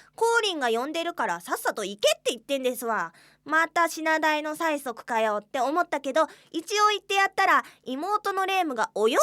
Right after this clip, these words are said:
とりを産んだって言ってんですよ。こっちはそそっかしいや、ミスティアを産んじまったかと思っちゃいましてね。いやー、さすが霊夢だわーとか思ってたら、あれですってね、男の子のことを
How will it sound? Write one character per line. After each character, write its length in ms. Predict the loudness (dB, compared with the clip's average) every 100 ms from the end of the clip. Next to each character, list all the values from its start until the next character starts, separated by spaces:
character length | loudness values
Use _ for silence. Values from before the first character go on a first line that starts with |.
| 6
と 120 | 6
り 120 | 6 6
を 120 | 2
産 160 | 0
ん 80 | 2
だ 140 | 2 2
っ 40 |
て 60 | -2
言 100 | -8
っ 20 |
て 160 | -4 -4
ん 60 | -2
で 80 |
す 100 | -2 0
よ。 280 | 2 2 -2 _ _ _ -6
こ 180 | -6
っ 60 | -6
ち 140 | 0
は 100 | 2
そ 140 | 2 0
そ 100 | 0
っ 60 |
か 100 | 0
し 100 | -2
い 40 | 2
や、 180 | 4 2 -2 -8
ミ 160 | -4 -4
ス 80 |
テ 100 | 0
ィ 40 | 4
ア 120 | 4
を 20 |
産 60 | 4
ん 40 |
じ 80 | 2
ま 80 | 2
っ 40 | 2
た 80 |
か 100 | 2
と 120 | 2 0
思 140 | -2 -6
っ 40 |
ち 140 | -6 -4
ゃ 40 |
い 40 |
ま 120 | -4 -4
し 80 |
て 100 | -4 -4
ね。 340 | -2 -2 -4 -10 _ _ _
い 60 | -10
や 80 | -8
ー、 20 | -10 -12 -14 -16
さ 260 | -12 -12 -12 -16 -10
す 100 | -2
が 120 | 4
霊 180 | 4 4
夢 160 | 2
だ 160 | 4 8
わ 380 | 8 8 6 6
ー 40 |
と 100 | 4
か 120 | 2
思 100 | 2
っ 40 | 0
て 120 | 0
た 120 | 2
ら、 180 | 4 2 -2 -20 _
あ 120 | -4 0
れ 80 |
で 120 | 2 0
す 80 |
っ 20 | 0
て 100 | 0
ね、 220 | 0 -2 _ _
男 460 | -2 0 2 4 4
の 100 | 4
子 140 | 4
の 100 | 4
こ 160 | 4 4
と 240 | 6
を 60 | 8